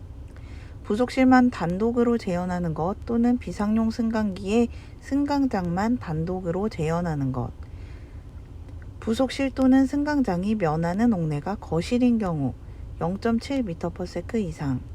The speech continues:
부속실 또는 승강장이 면하는 옥내가 복도로서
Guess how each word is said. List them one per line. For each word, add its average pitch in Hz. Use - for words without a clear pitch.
부속실 254
또는 202
승강장이 226
면하는 180
옥내가 156
복도로서 185